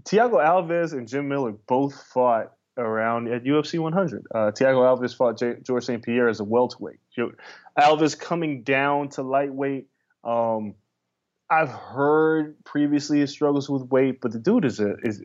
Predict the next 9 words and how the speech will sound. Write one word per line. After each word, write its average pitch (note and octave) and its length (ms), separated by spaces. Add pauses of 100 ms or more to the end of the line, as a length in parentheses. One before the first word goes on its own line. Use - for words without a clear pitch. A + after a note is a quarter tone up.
a, A#2 120
a - 320
monster C3 640
in A2+ 80
terms B2+ 360
of, G#2+ 200
of G#2 220
violence. B2+ 560 (500)
Um, A#2 480